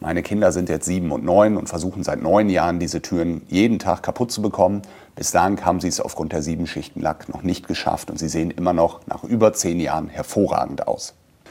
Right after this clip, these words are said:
Wenn wir dann ein bisschen mehr auf die Ausstattung gehen, gibt's natürlich auch Designer-Küchenmarken wie Bulthaupt oder Pockenpol,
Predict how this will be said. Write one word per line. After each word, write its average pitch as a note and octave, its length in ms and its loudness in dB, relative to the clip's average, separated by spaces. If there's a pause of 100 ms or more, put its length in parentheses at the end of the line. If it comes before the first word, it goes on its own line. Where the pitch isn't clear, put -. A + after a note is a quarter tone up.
(140)
Wenn C3+ 100 6
wir C3 60 8
dann C#3 120 8
ein C3 60 6
bisschen C#3+ 280 6
mehr A#2 200 8
auf G#2 100 4
die - 140 2
Ausstattung B2+ 480 4
gehen, A#2+ 240 4
gibt's G#2+ 180 0
natürlich A2 240 2
auch G2+ 100 2
Designer-Küchenmarken G#2 1400 2
wie F2+ 120 -4
Bulthaupt G2 640 4
oder - 140 -2
Pockenpol, F#2 680 4